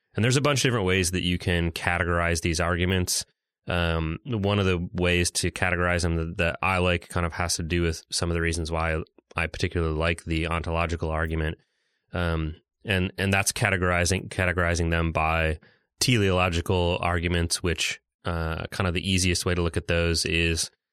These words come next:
like, intelligent design is an, is an example of that. So these are arguments where you're looking at things in the world,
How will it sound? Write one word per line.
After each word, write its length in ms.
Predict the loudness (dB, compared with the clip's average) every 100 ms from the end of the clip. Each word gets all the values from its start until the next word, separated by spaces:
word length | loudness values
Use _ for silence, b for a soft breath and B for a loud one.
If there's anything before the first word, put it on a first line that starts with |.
| _ _
like, 260 | -4 -4 -4 -16 _ _ -14 -8 -2
intelligent 600 | 0 0 2 2 0 0
design 340 | 0 0 0
is 120 | 0
an, 120 | 0
is 360 | -2 -4 -4 0
an 100 | 0
example 420 | 0 0 0 -2
of 100 | -2
that. 240 | -2 -2 -2
So 180 | -2 0
these 180 | 0
are 60 | 2
arguments 420 | 0 0 0 0
where 100 | 0
you're 140 | 0 0
looking 360 | 0 0 0
at 100 | -2
things 340 | -2 -2 0 0
in 80 | -2
the 100 | -2
world, 600 | 0 0 2 2 0